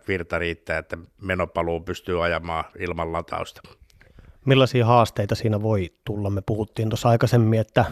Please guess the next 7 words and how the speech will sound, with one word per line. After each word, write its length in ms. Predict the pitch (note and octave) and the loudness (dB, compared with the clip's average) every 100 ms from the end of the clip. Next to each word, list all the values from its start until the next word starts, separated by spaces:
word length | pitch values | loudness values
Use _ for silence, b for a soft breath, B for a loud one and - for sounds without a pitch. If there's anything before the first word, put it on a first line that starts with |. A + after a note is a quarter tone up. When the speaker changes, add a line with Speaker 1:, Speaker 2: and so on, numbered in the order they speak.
| - - | -2 4
Speaker 2:
lähtemään 540 | C#3 A#2+ C3 B2 A2+ | 4 4 4 6 6
yleensä 300 | A#2 A#2 A#2 | 6 6 4
pystyy, 480 | - B2+ A#2+ - A2+ | 6 6 6 4 2
mutta 220 | A2 - | 2 2
miten 160 | A#2 A#2 | 2 2
siellä 220 | A#2+ A2 | 2 2
paluu 460 | - A#2 A2 G#2 | 4 6 4 2